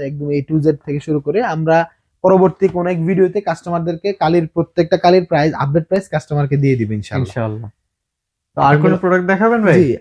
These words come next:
Speaker 1: আর অল্প কিছু প্রোডাক্ট আছে, যেমন Epson, Epson এম একত্রিশ সত্তর, Epson এম টু ওয়ান ফোর জিরো, এগুলো কিন্তু মনোক্রোম প্রিন্টার মধ্যে সবচেয়ে আপডেট মডেল। তো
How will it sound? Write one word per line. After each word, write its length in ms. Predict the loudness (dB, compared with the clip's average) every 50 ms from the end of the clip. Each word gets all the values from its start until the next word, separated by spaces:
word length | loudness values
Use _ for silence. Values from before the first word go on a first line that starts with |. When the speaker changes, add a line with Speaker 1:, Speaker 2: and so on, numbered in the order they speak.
| _ -2
Speaker 1:
আর 120 | 2 4
অল্প 160 | 4 4 4 2
কিছু 200 | 0 0 0 0 0
প্রোডাক্ট 300 | 2 2 2 2 2 0
আছে, 140 | -2 -2 0
যেমন 240 | 0 0 0 0 0 0 -2 -2
Epson, 360 | -4 -6 -2 0 2 2 0 -2 -8 _ _ _ _ _ _ _ _ _ _ -4
Epson 380 | -4 -4 -4 0 2 2 2 2 0 -2 -6 -4 -2 0
এম 80 | 0 0
একত্রিশ 440 | 0 -2 -4 _ -2 0 0 0 0 0 2
সত্তর, 400 | 0 0 2 4 6 6 6 6 6 4 0
Epson 320 | -2 -2 0 0 2 2 2 0 0
এম 80 | 0 0 0 2
টু 60 | 2 4
ওয়ান 140 | 4 4 2
ফোর 200 | 0 2 2 2 4
জিরো, 180 | 4 6 6 6
এগুলো 280 | 6 6 4 4 4 4
কিন্তু 300 | 4 2 -2 -2 -2 -2 -2 -4 _ _ _ _ _ _ -6
মনোক্রোম 480 | -2 2 2 4 4 4 4 4 2 2 2
প্রিন্টার 340 | 0 0 2 2 2 4 4
মধ্যে 160 | 2 2 0
সবচেয়ে 400 | 2 2 0 0 0 0 0 0
আপডেট 360 | 0 -2 0 2 2 2 2 0
মডেল। 260 | -6 -6 -8 -8 -12 -16 _ _ _ _ _ _ _ _ _ _ _ _ _ _ _ _ _ _ _ _ _
তো 60 | -6